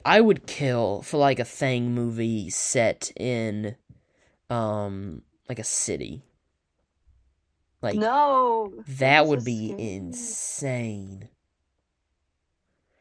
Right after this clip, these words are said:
Speaker 1: Um, but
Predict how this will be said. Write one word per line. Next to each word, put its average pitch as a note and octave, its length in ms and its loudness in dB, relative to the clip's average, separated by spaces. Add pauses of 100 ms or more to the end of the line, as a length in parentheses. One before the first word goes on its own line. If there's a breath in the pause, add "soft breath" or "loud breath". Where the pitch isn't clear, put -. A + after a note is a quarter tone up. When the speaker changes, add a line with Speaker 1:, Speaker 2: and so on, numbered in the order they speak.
(320)
Speaker 1:
Um, G2+ 800 -4 (1300)
but C3 720 2